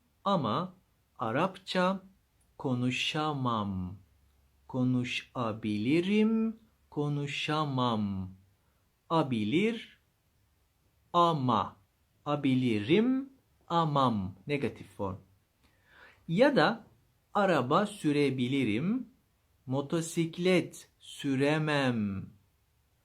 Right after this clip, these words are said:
Hayat böyle bir şeydir. Bir insan her şeyi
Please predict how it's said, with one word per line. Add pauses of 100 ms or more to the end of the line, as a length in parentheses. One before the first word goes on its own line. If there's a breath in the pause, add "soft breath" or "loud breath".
(1000 soft breath)
Hayat (220)
böyle
bir
şeydir. (580)
Bir
insan (400)
her
şeyi